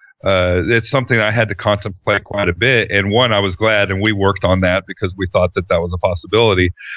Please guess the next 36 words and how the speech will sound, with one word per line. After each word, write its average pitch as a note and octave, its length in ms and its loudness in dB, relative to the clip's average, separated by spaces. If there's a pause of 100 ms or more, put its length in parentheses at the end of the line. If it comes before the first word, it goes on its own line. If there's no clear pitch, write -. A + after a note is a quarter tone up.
(240)
But, F#2+ 580 0 (120)
uh, F2 460 4 (1000)
in C#3 160 2
the B2 180 4
end, C3+ 320 2
I A2+ 180 -2
thought, A2+ 380 2
I G#2+ 140 0
thought B2 260 2
about G#2 260 0
sitting A2 340 -2
in G#2 100 2
that F#2+ 220 -2
chair G#2+ 360 0
many G2+ 240 2
times, F#2+ 420 2
and F#2 160 2
I F#2+ 60 2 (100)
thought, F#2 260 4 (540)
"I A2 140 0
know B2 180 2
what C#3 140 4
I'm C3 120 0
gonna C3+ 140 0
be B2+ 120 4
doing. G#2+ 500 2
I'm G#2+ 100 0
gonna G#2+ 140 0
be G#2 80 2
sitting C3+ 400 0
there A#2+ 140 2
praying B2+ 460 2
that G#2+ 120 2
it G#2+ 100 4
all A2+ 300 4
works A#2 500 0